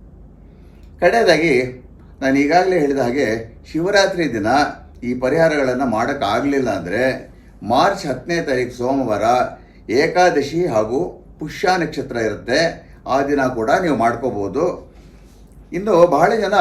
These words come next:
ಹೊರ ದೇಶದಲ್ಲಿರೋರಿಗೆ ಈ ರೀತಿ ದೇವಸ್ಥಾನದ ಅನುಕೂಲ ಇಲ್ದಿದ್ರೆ ಈ ಮಂತ್ರಗಳನ್ನ ನಾನು ಹೇಳಿರೋ ರೀತಿಯಲ್ಲಿ ಮನೆಯಲ್ಲೇ ಜಪಿಸ್ಕೋಬಹುದು. ಹಾಗೇನೆ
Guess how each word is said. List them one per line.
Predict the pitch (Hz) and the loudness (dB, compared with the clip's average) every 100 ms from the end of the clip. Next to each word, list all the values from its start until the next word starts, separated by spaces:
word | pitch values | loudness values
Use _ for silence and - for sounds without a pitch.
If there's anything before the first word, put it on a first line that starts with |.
| 139 160 - - - | 4 4 -2 -14 -4
ಹೊರ | 147 208 220 | -2 0 2
ದೇಶದಲ್ಲಿರೋರಿಗೆ | 208 - 160 135 127 123 156 123 123 127 - - | 0 0 0 0 2 0 0 0 0 -4 -12 -4
ಈ | 139 | -2
ರೀತಿ | 147 175 190 123 | 0 0 0 0
ದೇವಸ್ಥಾನದ | 120 147 175 - 139 135 | 0 -2 -4 -4 -4 -2
ಅನುಕೂಲ | 120 135 151 147 | -2 -4 -2 0
ಇಲ್ದಿದ್ರೆ | 127 117 98 90 98 131 135 - - - - - | 0 0 -4 -4 0 0 0 -4 -18 -20 -18 -6
ಈ | 127 | -4
ಮಂತ್ರಗಳನ್ನ | 120 165 196 175 143 139 | -2 -4 -4 0 0 2
ನಾನು | 175 139 123 | 0 0 -2
ಹೇಳಿರೋ | 110 135 160 165 | -2 -2 0 -2
ರೀತಿಯಲ್ಲಿ | 135 127 135 147 | -4 -2 -2 -2
ಮನೆಯಲ್ಲೇ | 117 123 160 151 185 | -2 -2 0 0 0
ಜಪಿಸ್ಕೋಬಹುದು. | 202 127 143 - 120 107 101 123 175 - - - - - - 151 | 0 -2 -4 -4 -2 -2 -2 0 -2 -4 -16 -20 -20 -20 -10 0
ಹಾಗೇನೆ | 190 226 214 147 165 - - | 0 2 2 2 0 -4 -16